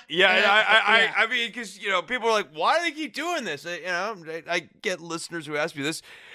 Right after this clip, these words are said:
Speaker 1: There's only one answer every week, guys. It, it's 'cause Vince loves this. I, I don't, I don't see it. Th-, this stuff's horrible. But, uh, I, I mean,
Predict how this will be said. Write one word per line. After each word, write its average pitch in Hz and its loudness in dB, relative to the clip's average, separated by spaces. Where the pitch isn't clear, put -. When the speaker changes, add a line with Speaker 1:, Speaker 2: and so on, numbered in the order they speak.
Speaker 1:
There's 214 -2
only 370 4
one 311 2
answer 285 2
every 208 2
week, 254 2
guys. 233 4
It, 190 -4
it's 190 4
'cause 202 -2
Vince 185 -4
loves 175 -2
this. - -10
I, 214 4
I 233 8
don't, 240 2
I 220 8
don't 175 2
see 147 0
it. 156 -4
Th-, 180 2
this 170 -4
stuff's 180 -2
horrible. 156 0
But, 165 2
uh, 156 2
I, 156 0
I 170 6
mean, 165 0